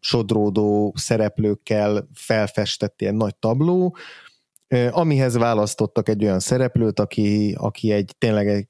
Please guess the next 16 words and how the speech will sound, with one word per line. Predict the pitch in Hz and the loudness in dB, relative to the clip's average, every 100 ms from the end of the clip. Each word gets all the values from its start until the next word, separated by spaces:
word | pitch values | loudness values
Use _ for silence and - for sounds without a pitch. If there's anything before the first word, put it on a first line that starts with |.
| - | -4
klasszikusabb | 110 101 107 - - - - | -4 -2 -4 -4 -4 -2 0
hős, | 147 139 - | 2 0 0
könnyebb | 123 110 107 | 0 2 2
vele | 95 - | 0 -2
azonosulni, | 110 127 120 113 - 113 104 104 107 104 | 0 0 0 0 0 0 2 2 2 0
ugye | 95 95 | 0 -2
gyerekkorában | 95 101 98 - 98 98 101 | 0 -2 -2 -4 -4 -2 -2
végignézte, | 107 98 95 104 - | -2 -2 -4 -6 -8
hogy | 87 - | -8 -8
az | - | -6
apját | 92 - - - | -6 -8 -12 -4
megölik, | 170 170 135 113 110 110 | -2 0 0 0 -2 -2
bosszút | 135 147 - - | -2 -2 -4 0
esküdött, | 104 - 113 101 104 - | -2 -2 -2 0 0 0
egy | 107 101 | -4 0
ilyen | 104 101 101 | 0 0 -4